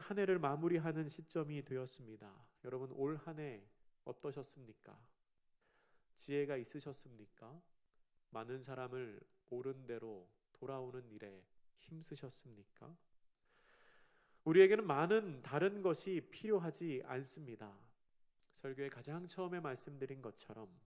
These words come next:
우리 인생에 꼭 가져야 할 한 가지,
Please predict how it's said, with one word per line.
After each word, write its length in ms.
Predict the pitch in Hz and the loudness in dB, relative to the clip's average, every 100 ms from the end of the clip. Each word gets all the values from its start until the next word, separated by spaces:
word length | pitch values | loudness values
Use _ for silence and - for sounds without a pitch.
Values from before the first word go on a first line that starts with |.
| _ _ _ _ _ _ | _ _ _ _ _ _
우리 220 | 135 143 | 0 2
인생에 440 | 147 143 139 143 147 - - | 2 -2 -2 -2 -4 -6 0
꼭 360 | 214 220 - | 0 0 -6
가져야 440 | - 127 139 131 120 | -10 -6 0 0 0
할 300 | 117 123 202 | -2 -6 -6
한 280 | - 185 175 | -8 -10 -8
가지, 360 | 139 117 - | -8 -10 -16